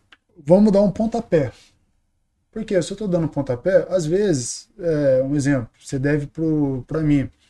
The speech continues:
Você chega pra conversar comigo, cara, Deus tá no meu coração e fala, "Ah, precisa pagar mais não, mano." Eu, tipo, não faz nem falta pra mim, segue tua vida.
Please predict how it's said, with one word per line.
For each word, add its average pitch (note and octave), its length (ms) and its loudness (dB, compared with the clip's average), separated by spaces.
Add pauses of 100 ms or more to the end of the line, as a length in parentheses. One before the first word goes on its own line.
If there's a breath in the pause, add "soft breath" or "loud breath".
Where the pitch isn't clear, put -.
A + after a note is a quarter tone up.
(200)
Você D3+ 120 -12
chega F3+ 100 -2
pra G3 100 -6
conversar F3 260 0
comigo, F3 320 -2
cara, D3 260 -2
Deus D#3+ 180 -4
tá F#3 80 -2
no F3+ 60 -2
meu F3+ 60 -6
coração F3+ 240 -10
e - 40 -8
fala, G3 80 0
"Ah, - 40 -8
precisa - 220 -18
pagar F3+ 200 -6
mais C#3+ 120 -4
não, E3 160 -4
mano." C3 200 -8 (280)
Eu, E3+ 180 -16 (240)
tipo, - 220 -14 (340)
não - 80 -20
faz F#3 140 -2
nem A3 100 -6
falta E3+ 280 0
pra C#3+ 120 -6
mim, D3+ 460 -6
segue F3 260 -2
tua C3+ 120 -4
vida. D3 440 -4